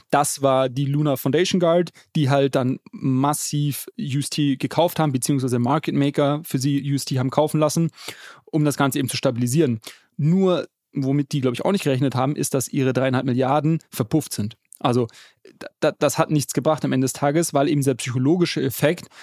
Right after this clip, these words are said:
dass Leute gesehen haben, okay, das, also, und wenn du jetzt mal sagst, ein Stablecoin, der geht mal auf null Komma neun neun oder null Komma neun acht runter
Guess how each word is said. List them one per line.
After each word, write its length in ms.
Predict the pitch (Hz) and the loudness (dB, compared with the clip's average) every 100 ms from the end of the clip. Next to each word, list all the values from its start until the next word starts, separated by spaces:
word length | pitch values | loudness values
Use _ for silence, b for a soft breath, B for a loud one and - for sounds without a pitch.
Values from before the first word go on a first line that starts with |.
| B | B
dass 160 | 135 | -2
Leute 280 | 147 147 147 | 2 2 2
gesehen 280 | 131 139 165 | 2 2 2
haben, 180 | 143 143 - | 2 -2 -4
okay, 340 | 139 - 170 | -4 0 0
das, 260 | 131 120 - _ _ _ | 0 -2 -6 _ _ _
also, 240 | 147 131 123 B B B | -2 -2 -4 B B B
und 220 | 139 123 | -2 0
wenn 100 | 127 | 2
du 60 | 123 | 0
jetzt 120 | - | 0
mal 120 | 123 | 0
sagst, 160 | 131 131 | 0 -2
ein 40 | |
Stablecoin, 460 | - 139 147 139 127 | 0 2 2 0 0
der 60 | |
geht 160 | 123 147 | 0 -2
mal 60 | |
auf 120 | 127 139 | -2 0
null 300 | 139 147 143 | 2 2 2
Komma 200 | 131 123 | 0 0
neun 220 | 127 127 | 2 2
neun 460 | 131 151 165 151 | 2 2 2 0
oder 200 | - 139 | -4 -4
null 160 | 131 139 | 0 0
Komma 220 | 135 127 | 0 0
neun 180 | 127 127 | 0 0
acht 220 | 143 - | -2 -2
runter 280 | 143 143 143 | -2 0 0